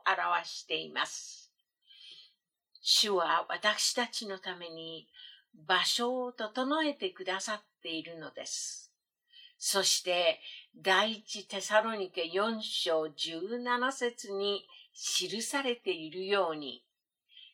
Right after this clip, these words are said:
主は私たちを迎えに来てくださり、私たちは一瞬にして変えられ、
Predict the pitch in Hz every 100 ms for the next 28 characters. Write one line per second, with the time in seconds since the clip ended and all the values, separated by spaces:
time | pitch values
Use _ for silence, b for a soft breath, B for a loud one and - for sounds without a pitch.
0 | B - - 233 196 160 160 170 - 214
1 | - - 220 - - 156 151 170 190 -
2 | b b _ 170 170 170 - 254 359 359
3 | 339 254 - 240 - 240 196 214 190 147
4 | 143 - _ _ _ b b b _ -
5 | 180 226 208 - - 185 - - 165 170
6 | 185 - B B B - 208 208 - -
7 | - - 311 339 359 392 415 370 - 269
8 | 233 - - 190 214 220 196 156 -